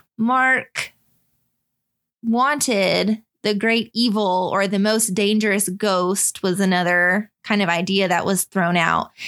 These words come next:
He wanted the most dangerous ghost to be, dun, dun, dun, the ghost host. And the ghost host would have been the one responsible for murdering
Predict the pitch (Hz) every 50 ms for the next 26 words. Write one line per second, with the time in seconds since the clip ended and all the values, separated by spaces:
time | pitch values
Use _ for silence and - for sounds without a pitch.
0 | - - _ - 240 233 214 226 254 269 262 240 226 185 175 196 190 196 196 208
1 | - - 226 220 220 240 285 285 277 - - - 262 262 262 285 277 - - -
2 | - _ - - 311 262 311 302 277 254 269 302 330 381 403 - _ _ _ _
3 | _ _ - 226 214 208 208 208 214 226 - 339 359 370 370 370 370 370 359 359
4 | 370 359 - _ _ _ _ - - 262 208 175 151 185 - - - - - 208
5 | - - - - 294 277 - - _ _ _ _ _ _ _ _ _ _ _ _
6 | _ - 220 208 208 196 185 226 262 311 320 - - - 233 180 185 196 185 -
7 | - - - 214 202 196 196 190 208 202 190 190 190 190 185 185 190 185 180 175
8 | 190 - - 196 196 202 202 - - 180 175 185 - - 190 180 190 202 196 214
9 | 233 226 240 233 220 220 220 214 233 240 233